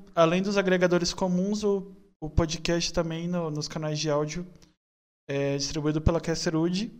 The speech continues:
que é uma, é uma agregadora brasileira, que a partir de cinco e quarenta vocês podem apoiar a gente pra ter conteúdos exclusivos e ajudar o podcast a continuar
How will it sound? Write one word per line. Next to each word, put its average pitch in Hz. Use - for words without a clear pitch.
que -
é 147
uma, 131
é 131
uma 131
agregadora 135
brasileira, 131
que 131
a 135
partir 139
de 143
cinco 208
e 208
quarenta 180
vocês 175
podem 165
apoiar 160
a 156
gente 151
pra 151
ter 147
conteúdos 151
exclusivos 151
e 160
ajudar 156
o 147
podcast 151
a 147
continuar 139